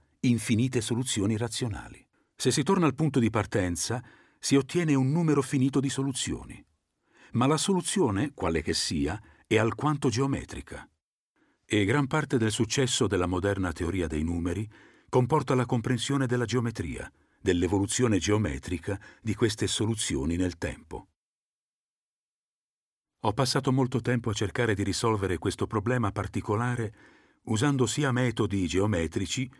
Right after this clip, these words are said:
che metodi analitici. Di fatto, ciò che appare come l'ostacolo più grande in questo problema particolare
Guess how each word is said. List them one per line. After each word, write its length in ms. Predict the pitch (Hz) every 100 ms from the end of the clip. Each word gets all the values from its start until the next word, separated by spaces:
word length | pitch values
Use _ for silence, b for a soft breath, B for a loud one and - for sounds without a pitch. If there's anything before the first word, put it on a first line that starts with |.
| B
che 120 | - 123
metodi 520 | 120 131 131 107 107
analitici. 720 | 104 95 69 - - - - _ _ _ _ _ _ _ _ _ _ _ _ _ _ _ _ _ _ _ -
Di 140 | 127
fatto, 440 | - 139 113 - 127
ciò 160 | - 135
che 120 | 131
appare 300 | 120 131 110
come 200 | 110 110
l'ostacolo 520 | 101 - 127 117 98
più 100 | 110
grande 500 | 104 101 90 90 82
in 120 | 71
questo 320 | 78 82 82
problema 420 | 76 85 95 92 80
particolare 840 | 85 - - 92 87 71 76 80